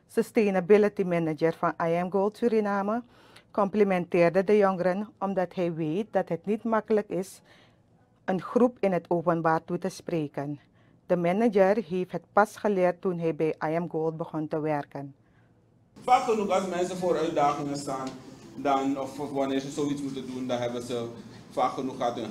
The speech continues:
Speaker 2: hart sneller bouncen. En dan hebben ze zoiets van, ehm,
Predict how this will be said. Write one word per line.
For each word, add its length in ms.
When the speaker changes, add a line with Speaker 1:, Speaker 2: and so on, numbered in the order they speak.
Speaker 2:
hart 240
sneller 480
bouncen. 500
En 140
dan 400
hebben 280
ze 120
zoiets 340
van, 420
ehm, 540